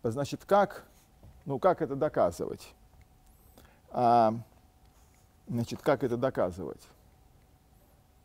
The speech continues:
М, ну, давайте,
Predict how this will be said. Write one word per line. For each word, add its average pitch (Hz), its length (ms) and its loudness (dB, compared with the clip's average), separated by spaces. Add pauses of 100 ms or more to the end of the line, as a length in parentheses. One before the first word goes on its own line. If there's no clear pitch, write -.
(1300)
М, 113 540 -6
ну, 160 140 2
давайте, 175 580 6